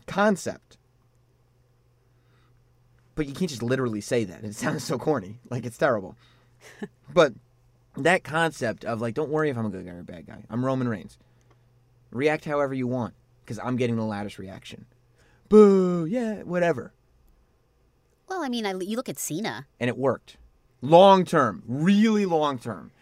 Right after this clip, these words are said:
Speaker 1: Look at the long haul of John Cena. A lot of bad years. A lot of years where you're like, uh, you kinda rolled your eyes a little bit. But now, we got Cena Jordan. You know what I mean? And I think,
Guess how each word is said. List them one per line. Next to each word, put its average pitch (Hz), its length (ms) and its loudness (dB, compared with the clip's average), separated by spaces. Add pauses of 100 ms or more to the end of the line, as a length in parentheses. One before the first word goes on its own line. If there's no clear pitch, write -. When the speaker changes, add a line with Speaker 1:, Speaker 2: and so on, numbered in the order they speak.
(140)
Speaker 1:
Look 196 200 0
at 233 80 -4
the 240 100 0
long 180 340 0
haul 143 200 0
of 120 100 -8
John 113 220 -6
Cena. 104 280 -12 (220)
A - 40 -8
lot 120 200 2
of 160 80 -2
bad 165 180 2
years. 160 420 -2 (560)
A 113 60 -6
lot 147 160 6
of 160 60 2
years 160 260 4
where 131 100 -2
you're 131 140 -2
like, 117 180 -2
uh, 113 240 0
you 104 140 -2
kinda 117 160 -2
rolled 110 260 -2
your 110 100 0
eyes 110 200 2
a 107 60 -8
little 101 180 -6
bit. 95 240 -10 (180)
But 101 140 -6
now, 120 540 0 (1600)
we 123 140 -4
got 131 120 -2
Cena 135 220 -4
Jordan. 110 380 -2 (1900)
You 113 80 -4
know 123 80 2
what 123 60 0
I 120 40 0
mean? 120 180 -2
And 113 160 -6
I 123 80 -4
think, 160 460 -6